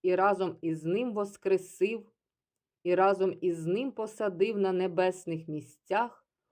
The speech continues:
у Христі Ісусі, щоб у наступних віках показати безмірне багатство благодаті Своєї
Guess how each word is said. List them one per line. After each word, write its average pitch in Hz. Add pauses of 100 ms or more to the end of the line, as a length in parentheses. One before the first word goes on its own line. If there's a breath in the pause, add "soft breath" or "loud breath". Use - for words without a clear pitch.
(200)
у 175
Христі 170
Ісусі, 175 (720)
щоб 202
у 220
наступних 240
віках 233 (340)
показати 196
безмірне 208
багатство 180
благодаті 160
Своєї 185